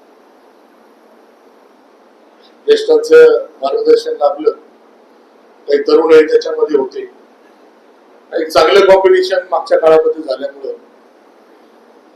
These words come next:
मागच्या सगळ्या निवडणुका आपल्याला चांगलं यश मिळालं. आणि मग त्या पद्धतीने आपण सर्वांनी कामाला लागा, असं आवाहन या निमित्ताने करतो.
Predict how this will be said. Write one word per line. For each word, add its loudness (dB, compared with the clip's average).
मागच्या 0
सगळ्या 2
निवडणुका 0
आपल्याला -2
चांगलं 0
यश -2
मिळालं. 2
आणि -16
मग -4
त्या 0
पद्धतीने 2
आपण 0
सर्वांनी -8
कामाला -2
लागा, 0
असं -2
आवाहन 4
या 4
निमित्ताने -6
करतो. -4